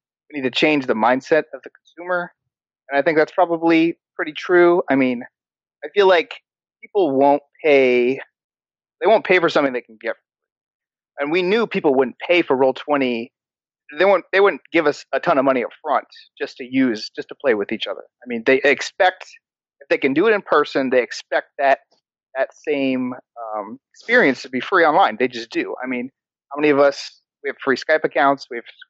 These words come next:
free email, we have free messengers. I mean, you know, there's tons of software that's great that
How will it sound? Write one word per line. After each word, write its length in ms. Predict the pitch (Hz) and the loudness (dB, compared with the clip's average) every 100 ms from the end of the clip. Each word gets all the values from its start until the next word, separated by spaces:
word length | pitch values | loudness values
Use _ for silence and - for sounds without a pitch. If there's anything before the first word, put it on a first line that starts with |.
| - | -18
free 120 | 120 | -10
email, 480 | 160 165 160 151 147 _ _ _ _ _ | -2 2 4 2 -2 _ _ _ _ _
we 60 | 135 | -4
have 100 | 120 | -4
free 240 | - 139 | 0 2
messengers. 580 | 123 151 151 156 160 151 | 4 2 2 4 4 2
I 80 | 127 | -4
mean, 240 | 123 123 | -8 -12
you 400 | 107 _ _ _ 127 | -14 _ _ _ -20
know, 100 | 117 _ | -20 _
there's 160 | 143 131 - | -14 -14 -6
tons 180 | 220 202 | -4 -2
of 140 | 135 - - | -6 -6 -20
software 400 | - 196 202 120 | -2 0 0 -6
that's 140 | 104 - | -10 -12
great 340 | - 214 156 | -2 -2 0
that 120 | 127 | -4